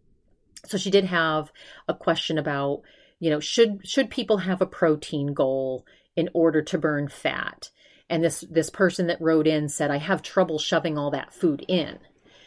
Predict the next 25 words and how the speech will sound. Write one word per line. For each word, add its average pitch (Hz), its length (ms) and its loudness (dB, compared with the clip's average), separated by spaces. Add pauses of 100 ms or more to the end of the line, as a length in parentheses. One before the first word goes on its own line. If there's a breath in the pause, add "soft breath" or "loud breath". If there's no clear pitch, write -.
(320 soft breath)
And 165 180 4
I 185 60 6
know 226 100 6
what 294 120 6
she 202 120 2
means. 180 320 0
I 160 40 0
mean, 165 120 0
a 147 40 0
hundred 247 280 2
grams 202 360 0
of - 60 0
protein 156 680 -2
is 147 200 0
a 156 60 2
lot 147 720 -4
to - 220 -12
eat 190 240 0
in 147 100 -2
a 147 40 0
day. 170 400 2
It's, - 200 -8
it's - 180 -10
very 170 400 2
filling. 160 680 -6